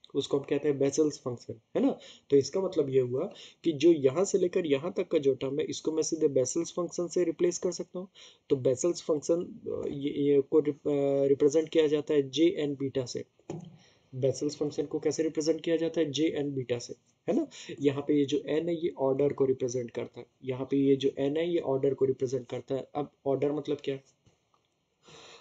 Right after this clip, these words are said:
ऑर्डर मतलब ये है कि जैसे जैसे मैं यहाँ पे एन की वैल्यू को चेंज करते जाऊँगा, definitely मुझे, जैसे जैसे मैं यहाँ पे एन की वैल्यू को चेंज करते जाऊँगा,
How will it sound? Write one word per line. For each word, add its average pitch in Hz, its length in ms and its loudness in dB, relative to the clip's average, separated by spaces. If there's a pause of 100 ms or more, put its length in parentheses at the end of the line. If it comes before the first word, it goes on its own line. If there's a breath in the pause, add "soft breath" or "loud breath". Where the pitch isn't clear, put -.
(160 loud breath)
ऑर्डर 160 240 8
मतलब 196 300 4
ये 180 140 4
है 139 220 -2 (320 loud breath)
कि 165 60 8
जैसे 139 340 8
जैसे 190 280 8
मैं 190 140 2
यहाँ 185 200 4
पे 202 220 2
एन 170 220 4
की 214 140 0
वैल्यू 202 340 6
को 202 120 6
चेंज 156 340 4
करते 170 300 4
जाऊँगा, 170 420 4
definitely 165 420 4
मुझे, 180 400 6 (180)
जैसे 139 400 6
जैसे 170 240 4
मैं 175 120 4
यहाँ 170 160 4
पे 170 100 -2
एन 143 240 2
की 160 120 2
वैल्यू 165 260 4
को 165 80 4
चेंज 160 260 2
करते 165 260 4
जाऊँगा, 160 340 2